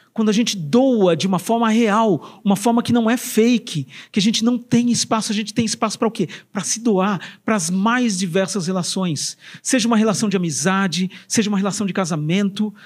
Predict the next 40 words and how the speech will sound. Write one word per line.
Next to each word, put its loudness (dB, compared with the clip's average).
seja 2
um -2
casamento 0
des-, 0
destruído, -2
seja, 0
é, -2
seja 0
o -2
que -4
for, 0
seja 0
um -6
pai 0
e 0
filho, -2
filho -2
e -4
pai, -2
amigos, 0
aquele 0
amigo 0
que -6
você 2
perdeu, 2
aquela, 0
ou -2
aquela 0
amiga, 0
mas 2
é 0
a 2
base, 0
é 2
a 2
doação, 2
é -2
a 0
nossa 0
doação. -4